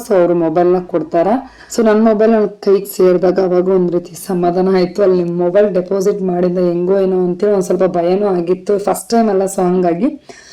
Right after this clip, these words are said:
ಮೊಬೈಲ್ಗೆ ಯಾವುದೇ ರೀತಿ ಏನೂ ತೊಂದ್ರೆ, ಏನೇನು ಪ್ರಾಬ್ಲಮ್ ಆಗಂಗಿಲ್ಲ.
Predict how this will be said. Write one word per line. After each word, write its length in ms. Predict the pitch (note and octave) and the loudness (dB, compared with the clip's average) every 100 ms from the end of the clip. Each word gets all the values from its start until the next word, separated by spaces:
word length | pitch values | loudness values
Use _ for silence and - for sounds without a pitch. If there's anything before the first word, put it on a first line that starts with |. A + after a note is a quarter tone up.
| - - | -20 -8
ಮೊಬೈಲ್ಗೆ 380 | G3 F#3+ G3+ G#3 | -4 2 2 4
ಯಾವುದೇ 220 | G#3+ F3+ | 2 2
ರೀತಿ 280 | F#3 F#3 F#3 | 0 -2 -2
ಏನೂ 560 | F#3+ - F3 F#3 G3+ - - | -4 -2 -4 -4 -4 -10 -10
ತೊಂದ್ರೆ, 340 | F3+ F3+ F3 E3+ | -4 -2 0 -2
ಏನೇನು 640 | - E3+ F3 F#3 G3 G#3+ | -2 -4 0 0 0 -2
ಪ್ರಾಬ್ಲಮ್ 500 | G#3 F#3 E3+ F#3 F#3 | -2 0 2 2 0
ಆಗಂಗಿಲ್ಲ. 540 | F3 F3 F#3 F#3 E3+ | -2 0 0 2 2